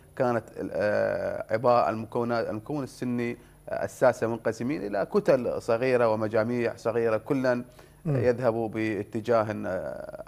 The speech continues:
Speaker 1: عكس اتجاه
Speaker 2: إيه،
Speaker 1: الآخر.
Speaker 2: بس أيضا
Speaker 1: اليوم،
Speaker 2: يجي السؤال دكتور
Speaker 1: آه،
Speaker 2: سعود،
Speaker 1: المكون،
Speaker 2: عذرا
Speaker 1: آه،
Speaker 2: للمقاطعة، من ال-،
Speaker 1: أنت
Speaker 2: من أبناء
Speaker 1: جاي
Speaker 2: الم-، من أبناء المكون،
Speaker 1: أي
Speaker 2: دكتور.
Speaker 1: تحالف، نعم.
Speaker 2: مم. من أبناء المكون يجي هذا السؤال، إذا تسمح لي دكتور سعود.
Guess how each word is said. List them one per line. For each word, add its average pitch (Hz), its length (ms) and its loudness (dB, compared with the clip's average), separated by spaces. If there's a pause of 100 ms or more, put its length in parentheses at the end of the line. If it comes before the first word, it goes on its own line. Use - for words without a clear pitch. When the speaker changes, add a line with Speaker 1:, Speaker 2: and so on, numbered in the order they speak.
Speaker 1:
عكس - 280 -2
اتجاه 117 340 0
Speaker 2:
إيه، 113 80 4
Speaker 1:
الآخر. 147 240 4
Speaker 2:
بس 196 220 4
أيضا 277 240 10
Speaker 1:
اليوم، 170 320 6
Speaker 2:
يجي 208 240 6
السؤال 202 480 4
دكتور 180 320 6
Speaker 1:
آه، 175 40 6
Speaker 2:
سعود، 165 200 4
Speaker 1:
المكون، 127 220 4
Speaker 2:
عذرا 156 200 6
Speaker 1:
آه، 156 160 0
Speaker 2:
للمقاطعة، 143 680 4
من 147 180 2
ال-، 139 140 2 (300)
Speaker 1:
أنت 170 120 6
Speaker 2:
من 208 100 6
أبناء 233 280 12
Speaker 1:
جاي 277 80 10
Speaker 2:
الم-، 220 200 6 (100)
من 170 180 2
أبناء 208 360 4
المكون، 185 520 2
Speaker 1:
أي 120 120 4
Speaker 2:
دكتور. 143 280 6
Speaker 1:
تحالف، 113 320 2
نعم. 110 120 -4 (200)
Speaker 2:
مم. 135 140 -2 (180)
من 185 120 -2
أبناء 196 260 6
المكون 214 380 4
يجي 143 180 2
هذا 131 220 4
السؤال، 117 500 2
إذا 127 200 4
تسمح 117 300 -4
لي 117 80 0
دكتور 117 300 0
سعود. 107 300 -4